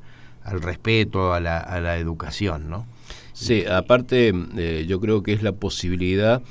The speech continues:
Speaker 2: eh, de cambiar un poco el orden de, de las cosas. Nosotros estamos acostumbrados a que todo viene de arriba para abajo,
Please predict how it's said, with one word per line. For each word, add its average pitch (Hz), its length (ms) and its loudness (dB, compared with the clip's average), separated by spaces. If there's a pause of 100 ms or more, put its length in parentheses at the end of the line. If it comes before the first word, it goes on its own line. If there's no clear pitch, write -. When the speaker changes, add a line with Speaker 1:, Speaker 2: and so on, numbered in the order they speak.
(340)
Speaker 2:
eh, 80 440 -4
de 85 120 -4
cambiar 95 460 2
un 101 140 0
poco 104 340 0
el 92 80 4
orden 101 560 2
de, 80 360 -4
de 85 120 -4
las 80 120 -6
cosas. 78 480 2
Nosotros 92 400 0
estamos 98 360 0
acostumbrados 98 520 0
a - 20 0
que 92 80 -2
todo 104 260 2
viene 98 280 2
de 92 120 4
arriba 98 440 0
para 82 320 0
abajo, 98 440 0